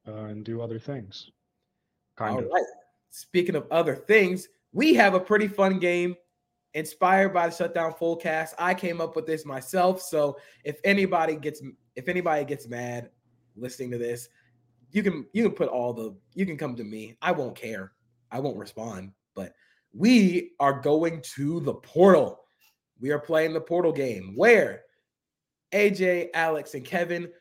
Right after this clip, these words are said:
Speaker 2: will all be head coaches, offensive coordinators, Q B coaches at a school that they roll for. They don't know the schools that are available. Only I do. So whoever rolls a certain number, that is the school that you are.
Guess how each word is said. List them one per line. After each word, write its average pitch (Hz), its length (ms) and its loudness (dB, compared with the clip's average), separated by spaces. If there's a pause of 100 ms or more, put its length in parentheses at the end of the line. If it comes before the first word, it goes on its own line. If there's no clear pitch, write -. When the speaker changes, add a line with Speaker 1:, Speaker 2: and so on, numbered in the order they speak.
(180)
Speaker 2:
will 156 220 -2
all 175 260 4
be 165 260 -6
head 190 280 0
coaches, 185 540 -2
offensive 175 400 -6
coordinators, 165 600 -4
Q 190 240 -2
B 175 180 -4
coaches 170 600 -6 (420)
at 214 200 4
a 220 60 4
school 196 400 2
that 180 200 2
they 185 180 4
roll 190 300 4
for. 156 420 0 (320)
They 165 160 4
don't 214 200 4
know 208 180 4
the 208 100 6
schools 214 380 0
that 185 140 2
are 165 120 2
available. 143 580 -2 (380)
Only 214 400 2
I 175 260 0
do. 131 300 -6 (320)
So 151 220 -6
whoever 185 420 0
rolls 196 300 0
a 185 60 0
certain 185 380 -4
number, 185 340 -4
that 170 220 -2
is 170 160 -6
the 143 60 -12
school 170 320 -6
that 151 200 -8
you 185 160 -4
are. 226 360 0